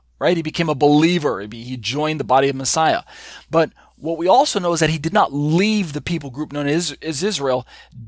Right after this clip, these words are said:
cross no man's land, and jump into a group known as the church. That's a fallacy that's believed by some, in fact, by many in Christianity today. But, um, if you read through the testimonies that Paul left for us,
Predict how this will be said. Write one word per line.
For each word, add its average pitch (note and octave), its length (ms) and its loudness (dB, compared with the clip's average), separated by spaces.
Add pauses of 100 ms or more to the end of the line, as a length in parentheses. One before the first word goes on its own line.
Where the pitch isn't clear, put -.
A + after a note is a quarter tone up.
(160)
cross F3+ 540 4
no E3+ 320 0
man's D3+ 360 2
land, C3 320 4
and B2+ 240 -8
jump E3+ 260 0
into D#3 260 -6
a C#3+ 60 -8
group C#3+ 280 -10
known C#3+ 200 -6
as C3+ 140 -2
the B2+ 80 -12
church. - 520 -10 (340)
That's D3+ 220 2
a F3 60 0
fallacy D3 600 2
that's - 440 -2 (180)
believed E3 460 2
by A#2+ 280 2 (180)
some, E3 500 2
in C3 60 -12
fact, C#3 260 -4
by A2+ 140 -2
many A2+ 680 -4 (140)
in A2+ 140 -14
Christianity B2 640 -10
today. A2 340 0 (480)
But, D3 240 4 (300)
um, C3+ 320 -2
if B2 180 -12
you C#3 60 -10
read F#3+ 320 -2
through E3 380 -4
the D3 260 -8
testimonies D#3+ 580 -4
that - 140 -10
Paul D3+ 280 0
left D3 320 4
for B2 300 -6
us, B2 160 -6